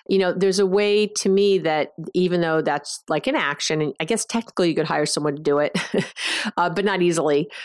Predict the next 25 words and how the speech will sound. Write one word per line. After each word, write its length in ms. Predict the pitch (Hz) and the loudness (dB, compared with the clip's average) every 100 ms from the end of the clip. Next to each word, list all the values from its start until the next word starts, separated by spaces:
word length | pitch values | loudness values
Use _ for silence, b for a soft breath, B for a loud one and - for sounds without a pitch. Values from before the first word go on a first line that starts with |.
| B - | B -4
Um, 460 | 180 175 170 165 160 - 175 | -2 0 0 0 -2 -4 -2
but 140 | 214 | 0
it's 120 | 208 | 0
very 180 | 202 233 254 | 0 0 0
specific. 800 | - 196 - 180 175 - - - | 0 0 0 0 -2 -6 -10 -10
It's 180 | - - | -6 -2
a 60 | 170 | 0
very 200 | 180 180 | 2 0
specific 500 | - 165 - 151 - | 0 -2 -2 -4 -4
kind 180 | 147 147 | -6 -6
of 60 | |
thing. 260 | - - 160 B B - | -6 -8 -8 B B -2
But 120 | 208 | 2
in 160 | 208 196 | 4 2
general, 600 | 185 240 320 180 143 - | 2 0 0 2 2 2
I 60 | 165 | 0
want 180 | 170 151 | 0 2
you 60 | 180 | 0
to 100 | 180 | 0
think 180 | 180 | -2
about 200 | 170 156 | -2 -2
the 80 | 151 | -2
things 260 | - 160 160 | -2 -2 0
your 80 | 165 | -2
partner's 480 | - 143 156 147 | -2 -2 -2 -4